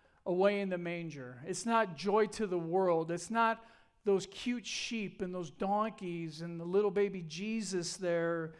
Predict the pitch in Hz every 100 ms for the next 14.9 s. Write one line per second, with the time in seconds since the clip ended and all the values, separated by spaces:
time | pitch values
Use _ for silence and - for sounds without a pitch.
0 | - 190 190 - 196 196 196 202 196 190
1 | - 185 185 175 160 147 165 165 - -
2 | _ _ - 185 - 220 214 233 220 180
3 | 190 - 202 196 196 - 220 233 240 190
4 | 147 139 139 _ _ - 156 151 151 147
5 | - - 151 151 143 - - 196 208 202
6 | - 247 262 277 190 170 - - 151 147
7 | 147 143 - 165 147 143 135 - _ -
8 | - - - - - _ - 202 202 185
9 | 185 220 233 220 202 170 156 185 208 202
10 | 170 156 139 - - - 233 214 165 143
11 | 143 - _ _ 180 165 180 196 - -
12 | 208 160 160 - _ _ _ - 185 165
13 | 165 - 185 - 190 139 - 147 147 143
14 | 202 233 233 - 226 - 165 143 123